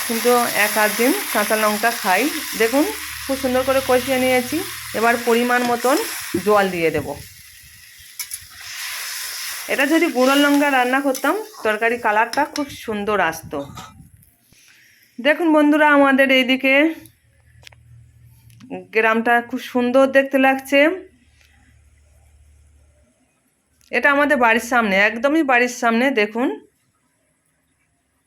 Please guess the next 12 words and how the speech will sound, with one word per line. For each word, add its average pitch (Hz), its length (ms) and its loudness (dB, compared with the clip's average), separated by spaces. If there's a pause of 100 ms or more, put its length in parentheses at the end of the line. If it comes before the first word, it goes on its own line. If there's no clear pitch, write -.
(100)
খুব 320 80 -2 (100)
সুন্দর 285 240 2 (100)
দেখতে 233 280 0
লাগছে, 220 260 0 (140)
সবুজে 240 380 0
সবুজ। 240 460 -2 (680)
এদিকে 214 260 0 (100)
ঝোল 220 260 2
ফুটে 233 280 2
গেছে, 233 260 0 (4000)
খুব 320 140 0 (100)
সুন্দর 302 260 4